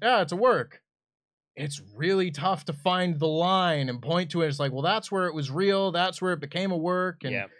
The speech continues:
Speaker 1: and, and everything. And this is, I think, going to be a very similar situation, 'cause you can look, you can skim, skim through that, uh, Hangman Page promo and be like, "Where did it happen? Where are the, the nexus events that led this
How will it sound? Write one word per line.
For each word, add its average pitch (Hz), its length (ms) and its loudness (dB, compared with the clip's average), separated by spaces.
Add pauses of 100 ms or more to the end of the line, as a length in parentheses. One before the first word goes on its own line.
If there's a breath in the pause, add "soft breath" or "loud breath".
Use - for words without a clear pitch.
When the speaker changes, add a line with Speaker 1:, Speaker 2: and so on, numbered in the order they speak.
(160 soft breath)
Speaker 1:
and, 147 320 0
and 151 160 -4
everything. 147 720 0 (200 soft breath)
And 180 180 0
this 302 180 0
is, 277 260 -4
I 160 160 0
think, 165 340 -2
going 160 220 -2
to 156 80 -4
be 165 140 0
a 156 60 2
very 151 320 2
similar 165 580 0
situation, 165 800 0
'cause - 380 -14
you 127 80 -8
can 151 100 -2
look, 175 260 0
you 175 140 -8
can 151 120 -4
skim, 214 480 -2
skim 233 320 0
through 214 260 -2
that, 180 400 0
uh, 175 260 2
Hangman 185 400 0
Page 175 400 -2
promo 196 440 0 (260 soft breath)
and 147 80 -4
be 156 60 0
like, 139 120 -2
"Where 247 400 -4
did 302 160 0
it 233 140 0
happen? 143 500 -4
Where 277 320 -2
are 269 60 -4
the, 196 320 2
the 143 320 -2
nexus 185 560 -2
events 151 480 -4
that 139 160 -8
led 156 400 -2
this 160 340 -4